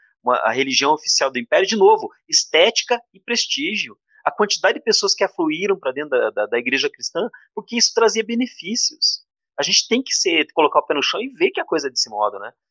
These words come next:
Isso trazia benefícios. Então, então, e ela, e elas trouxeram o quê? A avareza, o, as ambições delas pra dentro do cristianismo. O cristianismo acabou sendo só uma casca. É só uma casca.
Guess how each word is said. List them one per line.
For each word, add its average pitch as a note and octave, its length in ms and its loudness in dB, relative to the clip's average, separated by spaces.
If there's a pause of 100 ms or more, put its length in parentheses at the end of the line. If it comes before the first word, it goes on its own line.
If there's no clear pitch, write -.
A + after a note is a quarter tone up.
Isso - 120 -14
trazia A#3 240 2
benefícios. C4 800 -2 (440)
Então, D#3 320 0
então, G3 220 2
e G#3 40 6
ela, G#3+ 140 4
e D3 120 0
elas G3+ 180 4
trouxeram G3+ 460 4
o A3+ 40 0
quê? C#3+ 280 2 (280)
A A#2+ 100 2
avareza, C3 720 2 (380)
o, A#2 120 -4
as A#2 180 2
ambições C3+ 540 -4
delas C3+ 500 0
pra A3+ 120 -8
dentro F3 340 -8
do C#3+ 60 -20
cristianismo. B2+ 440 -8
O - 40 -20
cristianismo G#3 360 -8
acabou G3+ 220 -4
sendo G#3+ 180 -4
só - 140 2
uma A3+ 200 -2
casca. - 460 -4 (560)
É G#3 40 -4
só G3 120 2
uma C#4+ 160 -2
casca. - 480 2